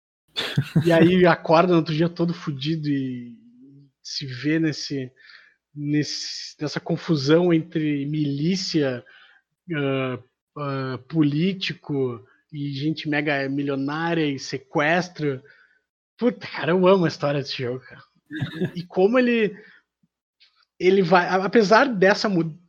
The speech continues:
Speaker 2: dessa mudança, como tu falou, a gente viu no um e no dois, no três ele também sofre uma mudança de, tipo assim, tá, eu vou, eu vou ter que largar a bebida,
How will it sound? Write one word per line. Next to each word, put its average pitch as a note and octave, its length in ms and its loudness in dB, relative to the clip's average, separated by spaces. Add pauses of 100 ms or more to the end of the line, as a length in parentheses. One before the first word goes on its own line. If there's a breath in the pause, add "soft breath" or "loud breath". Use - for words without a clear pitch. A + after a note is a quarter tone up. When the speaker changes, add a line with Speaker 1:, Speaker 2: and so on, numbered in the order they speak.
(100)
Speaker 2:
dessa E3+ 560 -2
mudança, E3 680 0 (540 loud breath)
como E3+ 220 0
tu F3 80 -6
falou, E3 240 6
a D3+ 60 4
gente D#3+ 280 -2
viu F#3 320 2
no F3+ 140 2
um E3+ 260 6
e F3 40 4
no D#3 140 2
dois, D3+ 640 0 (680 soft breath)
no G3+ 120 2
três G3 460 6
ele F#3+ 140 6
também G#3 300 4
sofre F#3+ 380 2
uma D#3+ 160 2
mudança D3+ 520 0
de, C3+ 300 -4
tipo C#3 200 -12
assim, C#3 140 -8
tá, A#2+ 240 0
eu B2 80 -4
vou, C3 240 -4
eu - 520 -20
vou C3+ 80 -8
ter - 80 -8
que - 80 -10
largar C#3+ 260 2
a D#3 40 2
bebida, F3 840 0